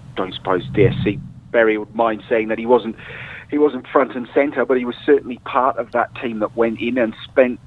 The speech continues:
basically two days going through, um, three four four Acton Avenue in, in, in Kewdale, um, with a very fine-tooth comb. Uh, he said he was, there was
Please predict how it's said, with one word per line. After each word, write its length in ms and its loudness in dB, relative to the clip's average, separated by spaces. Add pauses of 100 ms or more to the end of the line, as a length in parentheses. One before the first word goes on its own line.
basically 480 -2 (100)
two 160 -2
days 340 2 (120)
going 300 0 (100)
through, 300 0 (580)
um, 440 0 (200)
three 180 4
four 280 0
four 400 4
Acton 280 -2
Avenue 420 0
in, 120 2 (100)
in, 180 -2
in 200 -6
Kewdale, 640 2
um, 240 -4
with 200 0
a 40 4
very 460 4
fine-tooth 480 0 (100)
comb. 360 0
Uh, 340 2
he 220 -4
said 100 4
he 100 -2
was, 240 -8 (280)
there 100 6
was 280 -2